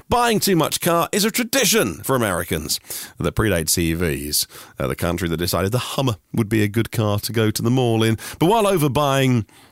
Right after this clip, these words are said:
a fossil car normally means size, overbuying an E V means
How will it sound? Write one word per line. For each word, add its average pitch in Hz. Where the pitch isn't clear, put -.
a 113
fossil 135
car 104
normally 110
means 95
size, 139
overbuying 107
an 92
E 90
V 143
means 101